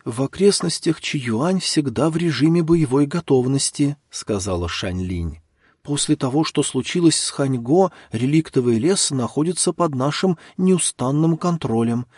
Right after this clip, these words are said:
Мои люди полностью экипированы, они смогут справиться с любой непредвиденной ситуацией". "Я свяжусь со своим информатором. На чёрном рынке немало разношёрстных компаний.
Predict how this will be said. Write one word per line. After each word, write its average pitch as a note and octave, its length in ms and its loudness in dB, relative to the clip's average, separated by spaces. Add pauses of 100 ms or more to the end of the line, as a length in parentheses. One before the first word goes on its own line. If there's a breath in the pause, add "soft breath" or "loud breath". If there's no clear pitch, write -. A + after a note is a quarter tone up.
(140 loud breath)
Мои A2+ 300 0
люди A2 460 -2 (220 loud breath)
полностью E3 760 0
экипированы, D3 840 0 (180 loud breath)
они F#3 220 0
смогут F3+ 540 2
справиться E3+ 600 -2
с - 100 -4
любой C#3+ 440 2 (160 loud breath)
непредвиденной F#3 680 0
ситуацией". B2+ 960 -2 (520)
"Я A2+ 280 -4
свяжусь A2+ 520 -4
со - 160 -2
своим D3 380 0
информатором. G#2 800 -4 (220 loud breath)
На D3+ 160 -2
чёрном D3+ 480 2
рынке E3 500 -2 (220 loud breath)
немало F3+ 560 2
разношёрстных D#3 880 -2
компаний. G2 720 -4